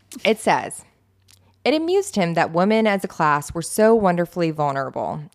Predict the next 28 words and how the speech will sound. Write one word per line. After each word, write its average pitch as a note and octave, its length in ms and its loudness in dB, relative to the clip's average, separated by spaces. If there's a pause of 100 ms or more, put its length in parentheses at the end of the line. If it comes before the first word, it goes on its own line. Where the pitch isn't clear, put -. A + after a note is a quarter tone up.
as F#3+ 160 2
if G#3 140 0
they A3 100 4
believed G#3 360 -2
the A3+ 60 -2
codes A3 300 0
of B3+ 60 -6
conduct G3+ 540 0
that E3 100 -2
applied E3+ 420 0
in E3+ 60 -2
their E3 100 -4
safe F3+ 400 -4
little F3+ 220 -2
small E3+ 280 0
towns D#3 420 -4
might D#3+ 180 -2
actually F#3+ 400 -8
still E3+ 260 -4
apply D#3 400 -4
once C#3+ 280 -8
they D3+ 80 -6
had D3 120 -10
set F3+ 240 -4
out E3+ 220 2
on D#3 140 -4
their D3+ 160 -4
own C#3 260 -4